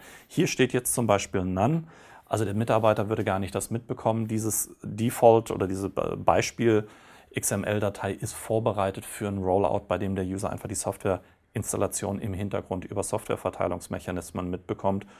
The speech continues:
und gar nicht sieht, was da eigentlich passiert. Genauso wird eine Logging-Datei mitgegeben, damit wir gegebenenfalls nachgucken können,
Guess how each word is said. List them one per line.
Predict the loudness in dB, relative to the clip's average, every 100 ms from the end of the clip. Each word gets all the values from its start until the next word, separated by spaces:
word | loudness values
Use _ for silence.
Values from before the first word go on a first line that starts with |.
| -20 -20 -8 -2
und | -2
gar | -2 -6
nicht | -8 -8
sieht, | -6 -2 0 -2 -4 -14 _ _ _ 0
was | 2 2 2
da | 2
eigentlich | 0 -4 -6 -8 -8
passiert. | -10 -6 0 0 0 -8 -20 -20 -4
Genauso | 2 4 4 4 2
wird | 2
eine | 4
Logging-Datei | 4 4 4 2 0 0 -2
mitgegeben, | -2 -4 -6 -4 -4 -2
damit | -4 -4
wir | -4 -4
gegebenenfalls | -2 -4 -4 -6 -8 -10
nachgucken | -6 -6 -6 -10 -8 -10
können, | -4 -4 -4